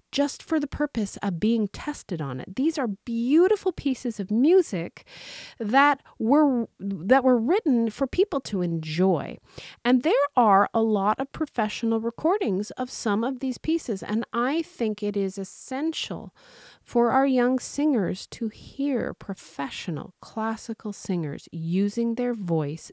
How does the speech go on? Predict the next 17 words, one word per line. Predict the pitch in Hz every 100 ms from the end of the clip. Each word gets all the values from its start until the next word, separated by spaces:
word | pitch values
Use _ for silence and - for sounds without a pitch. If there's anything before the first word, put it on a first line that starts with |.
| -
in | 165 156
a | 151
stylistically | - - 165 160 160 160 233 - 302 - 254 233 233 - - - - -
appropriate | 214 - - 190 202 220 - 220 214 - 160
way. | 156 175 - - - - _
Now, | 143
the | 123 135
same | - 170 175
thing | 190 214 208
goes | 208 214 -
for | 269
jazz, | 254 - 403 - 180 -
and | 175 170
the | 180
same | - 226 247
thing | - 294 262
goes | 233 226